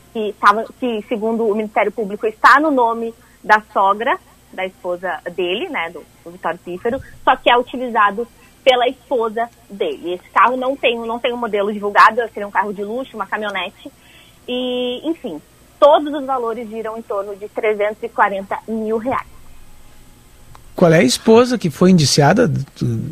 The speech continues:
Speaker 2: tu disseste que teve
Speaker 1: Do
Speaker 2: um
Speaker 1: segundo dirigente, do segundo dirigente,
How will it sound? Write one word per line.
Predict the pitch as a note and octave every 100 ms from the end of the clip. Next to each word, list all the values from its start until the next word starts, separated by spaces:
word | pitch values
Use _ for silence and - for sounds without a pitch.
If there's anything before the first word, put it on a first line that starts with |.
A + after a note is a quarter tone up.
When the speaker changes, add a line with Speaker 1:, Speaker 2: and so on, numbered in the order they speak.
| - _ E3+
Speaker 2:
tu | D#3+ D#3 A#3+ - -
disseste | A#2+ - D#3 D3 -
que |
teve | - C#3+ C#4+
Speaker 1:
Do |
Speaker 2:
um | G#3
Speaker 1:
segundo | C4 D4
dirigente, | C4 D#4 C#4+ C4 B3 B3+ C#4 -
do | C4 -
segundo | D4 A#3+ C#4 D4+
dirigente, | B3+ C#4+ C4+ A3+ F#3+ G#3 D4